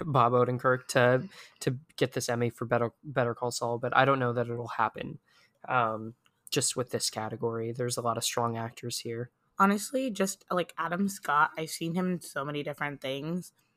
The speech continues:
Speaker 2: and one of my favorite things about him is just how, like, not that not all actors do this,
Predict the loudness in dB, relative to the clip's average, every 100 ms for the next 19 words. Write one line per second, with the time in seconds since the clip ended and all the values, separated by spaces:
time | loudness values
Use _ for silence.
0 | _ _ -2 0 2 2 4 4 2 -2
1 | -2 -2 -4 -4 0 0 0 -2 -6 -8
2 | -8 -10 -4 2 4 4 0 -6 -6 -8
3 | 2 2 2 -8 _ -8 -4 -2 -2 -4
4 | -6 -4 -6 -4 -4 -2 -2